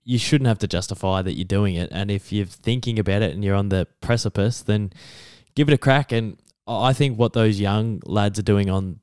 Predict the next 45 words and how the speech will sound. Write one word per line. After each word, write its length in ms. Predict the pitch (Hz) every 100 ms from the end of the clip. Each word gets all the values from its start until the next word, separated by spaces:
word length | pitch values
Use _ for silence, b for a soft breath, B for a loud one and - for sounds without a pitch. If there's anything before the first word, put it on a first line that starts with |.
| -
the 240 | 95 95
A 100 | -
F 120 | 95 -
L 80 |
community 600 | 101 95 95 92 92 92 -
is 340 | 95 101 92 -
absolutely 540 | 104 - 104 98 101
massive, 400 | 98 113 - 92
the 80 | 95
way 180 | 92 98
that 160 | 87
they 220 | 98 98 -
engage 560 | 107 104 98 95 104 -
with 120 | 110
each 140 | 101 107
other's 220 | 101 98
videos 460 | 101 110 117 131
and 100 | 117
they 80 | 95
support 340 | - 92 104 101
each 160 | -
other 220 | 101 101 -
on 140 | 95
the 80 | 95
live 280 | 95 98 107
streams. 440 | 98 92 98 - b b b b -
Uh, 160 | 101 -
it 60 | 117
wouldn't 240 | 143 151
take 180 | 127 117
long. 300 | 104 110 78
Like, 180 | 101 101
all 100 | 120
you'd 120 | 120
have 120 | 110
to 80 | 107
do 120 | 104
is 120 | 101 92
comment 340 | 98 98 90
on 100 | 95
a 60 | 95
couple 280 | 98 98
of 240 | 95 92 92
the 80 | 95
boys' 500 | 101 95 92 -